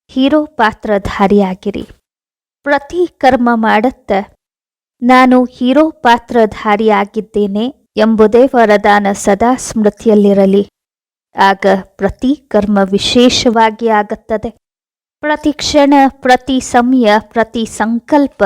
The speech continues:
ಶ್ರೇಷ್ಠವಾಗುತ್ತದೆ. ಇದಂತೂ ಕೇವಲ ಐದು ನಿಮಿಷ ಸಾಧಾರಣವಾಯಿತು ಎಂದು ಹೇಳಲು ಸಾಧ್ಯವಾಗುವುದಿಲ್ಲ.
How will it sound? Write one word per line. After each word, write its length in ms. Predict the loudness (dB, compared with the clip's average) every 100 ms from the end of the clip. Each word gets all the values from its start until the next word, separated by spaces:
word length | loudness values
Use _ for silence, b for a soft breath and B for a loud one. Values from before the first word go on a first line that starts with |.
| -2
ಶ್ರೇಷ್ಠವಾಗುತ್ತದೆ. 1300 | -4 -2 0 0 -2 -2 0 0 -2 -4 -4 -2 -4 _ _ _ _ _ _ _ -4
ಇದಂತೂ 460 | -2 -2 -6 -2 -4
ಕೇವಲ 540 | -4 -8 -6 -2 0 0 0
ಐದು 360 | 0 -4 -4 -4
ನಿಮಿಷ 400 | -2 -4 -4 -2 -2
ಸಾಧಾರಣವಾಯಿತು 1400 | -2 -2 -2 -4 -6 -4 -2 -2 0 2 0 0 -4 -4 _ _ _ _ _ -16 -2
ಎಂದು 300 | 0 0 -2
ಹೇಳಲು 500 | 0 0 2 2 2
ಸಾಧ್ಯವಾಗುವುದಿಲ್ಲ. 1300 | -2 -4 -2 -4 -4 -2 0 0 0 0 2 2